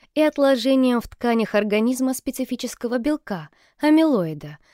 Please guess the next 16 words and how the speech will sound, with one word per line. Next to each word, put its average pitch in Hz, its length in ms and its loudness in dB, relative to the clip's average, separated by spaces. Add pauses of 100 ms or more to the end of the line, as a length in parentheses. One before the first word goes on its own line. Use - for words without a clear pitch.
(120)
что - 240 -4
приводит 185 440 0
к - 120 -20
поражению 170 720 -4
органов 202 560 -2
и 202 80 -2
нарушению 185 600 -6
их - 260 -8
функций. 151 600 -14 (640)
Конец 196 580 0
примечания. 165 920 -4 (2500)
Лечение 277 640 2
лишь 262 300 -4
продлевало 190 600 2
ему 180 360 -2
жизнь. 151 460 -14